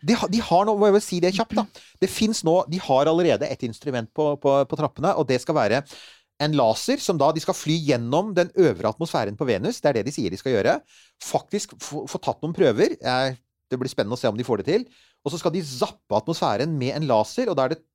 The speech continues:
kan de både analysere hva som er i gassen, så de kan se på gassen direkte, og så kan de også se på formen på de dråpene som utgjør skyene på Venus.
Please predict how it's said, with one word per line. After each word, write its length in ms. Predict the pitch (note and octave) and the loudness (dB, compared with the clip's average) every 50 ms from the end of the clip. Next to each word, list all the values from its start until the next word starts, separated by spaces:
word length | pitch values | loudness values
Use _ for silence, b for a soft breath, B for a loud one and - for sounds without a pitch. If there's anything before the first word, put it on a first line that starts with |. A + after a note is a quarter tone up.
| _ _ | _ _
kan 160 | - - D#3 D3 | -8 -4 -2 -2
de 80 | E3+ | -2
både 560 | E3 D3 - F#3 F#3 D#3 A2+ G2 G2 A2+ A#2 | -4 -4 0 4 4 6 6 4 2 0 -2
analysere 640 | A#2+ G#2 C3 B2 C3 C#3+ D3+ - - B2 A2 B2+ B2 | 0 0 -2 -2 0 -2 -2 0 0 0 0 0 0
hva 140 | G#2+ G2+ G2+ | 0 0 -2
som 140 | - - G2+ - | -2 -4 -12 -10
er 300 | - G#2+ G#2+ A#2+ C3+ - - A2+ | -8 -4 -2 -2 -2 -4 -6 -10
i 60 | A2+ | -4
gassen, 320 | A#2 A#2+ - - - A3+ - | -2 -2 -2 -2 -6 -10 -10
så 80 | D3+ | -8
de 80 | B2+ - | -8 -6
kan 80 | C#3+ | -8
se 140 | C#3 - B2 - | -6 -6 -8 -8
på 80 | C#3 | -6
gassen 240 | A#2 A2 G2+ - - | -8 -8 -10 -8 -10
direkte, 380 | A2+ A2+ A#2+ - - - G#3+ C4 B B B B B B B B B B | -6 -6 -6 -4 2 2 2 2 B B B B B B B B B B
og 80 | D3+ | -4
så 80 | C#3 - | -2 0
kan 120 | F3+ F3 | 0 2
de 40 | F3+ | 0
også 140 | D#3 C3+ D3+ | 0 0 -2
se 80 | - E3 - | -6 -4 -4
på 80 | G3+ | -4
formen 680 | - - - - C#3+ C3 A2+ A#2+ B2+ C3 D3 F#3 G#3 A3+ - | -6 -6 -4 0 0 0 2 0 -2 -2 0 -2 -2 -2 -4
på 180 | - - D#3+ F3 E3 D3 B2+ | 0 2 2 2 2 0 -6
de 140 | C3 E3+ D#3+ D#3 F#3+ | -6 -6 -2 0 2
dråpene 540 | F#3+ F3+ C#3 G2+ - - - G2 A2 C3 C#3+ C#3 | 4 4 4 2 2 -2 -12 -6 -2 -2 -2 0
som 260 | - E3 D#3+ D#3+ D3+ | -2 -2 -2 -4 -6
utgjør 560 | - B2+ A#2 A2 G#2+ - - C#3+ C#3+ D3+ D3+ C#3+ | -4 -2 -2 -2 -2 -2 0 2 2 2 2 0
skyene 360 | - - E3 C#3+ A2 F2+ F#2 - | -4 -4 -2 0 0 -2 0 -2
på 80 | - D3+ | 0 2
Venus. 380 | D3 C3 D#3 A#3 D4 - - | 2 2 2 0 -2 -2 -6